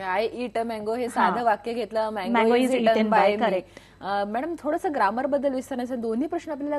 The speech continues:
Speaker 1: ग्रामर बद्दल आलेले आहे.
Speaker 2: बरोबर.
Speaker 1: काय येतं अजून ग्रामर मध्ये?
Speaker 2: ग्रामर मध्ये क्वेश्चन टॅग येतो, जो मुलांना, सगळ्याच मुलांना खरं तर सोपा जाणारा प्रश्न आहे.
Speaker 1: हम्म.
Speaker 2: थोडीशी त्याची तयारी केली, कारण एकतरी ग्राम-, अ, क्वेश्चन टॅगचं वाक्य त्याच्यामध्ये असतं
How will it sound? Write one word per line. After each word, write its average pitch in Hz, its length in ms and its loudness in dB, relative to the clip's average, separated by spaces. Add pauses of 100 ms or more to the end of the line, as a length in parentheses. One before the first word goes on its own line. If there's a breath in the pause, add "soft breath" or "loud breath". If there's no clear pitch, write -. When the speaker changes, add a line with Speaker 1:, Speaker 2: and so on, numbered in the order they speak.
Speaker 1:
ग्रामर 202 360 -2
बद्दल 202 320 -2
आलेले 175 280 -2
आहे. 220 80 -2
Speaker 2:
बरोबर. 202 120 0
Speaker 1:
काय 247 140 2
येतं 285 200 -2
अजून 196 220 -6
ग्रामर 151 300 -10
मध्ये? 170 480 -16
Speaker 2:
ग्रामर 247 260 2
मध्ये 285 180 0
क्वेश्चन 269 380 -2
टॅग 254 200 0
येतो, 226 220 -2
जो 254 120 -4
मुलांना, 254 400 -2
सगळ्याच 247 540 -4
मुलांना 254 460 -2
खरं 262 220 -2
तर 285 80 -2
सोपा 254 340 0
जाणारा 226 300 0
प्रश्न 202 300 -6
आहे. 180 220 -12
Speaker 1:
हम्म. 175 180 -10
Speaker 2:
थोडीशी 285 280 2
त्याची 262 300 -2
तयारी 226 220 2
केली, 208 180 -6
कारण 247 160 -2
एकतरी 294 400 0
ग्राम-, 247 260 0
अ, 214 180 -2
क्वेश्चन 240 360 -4
टॅगचं 233 300 -4
वाक्य 220 260 -4
त्याच्यामध्ये 202 400 -6
असतं 175 320 -8